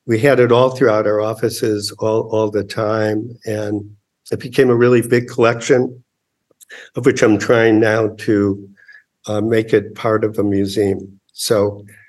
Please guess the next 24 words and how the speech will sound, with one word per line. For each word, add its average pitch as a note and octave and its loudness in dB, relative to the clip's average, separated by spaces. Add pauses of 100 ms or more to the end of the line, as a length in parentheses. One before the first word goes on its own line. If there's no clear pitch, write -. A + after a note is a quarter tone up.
(280)
um, G2+ -4 (680)
it's - -4
all A2+ 4
in G2 2
storage, G2+ -2
uh, G2 -8
along G#2+ 0
with, G2 0 (280)
uh, F#2 -6 (920)
other G#2 0
collections A#2+ 0
that A2 2
I G#2 0
have. G#2 -2
The A2 -2
product G#3 0 (240)
design A2+ 0 (720)
is B2 2 (760)
like B2+ 0
sculpture. - -2 (340)
Um, A2+ -6 (480)
Dieter F3+ 6
Rams, B2+ 4
who's A#2 0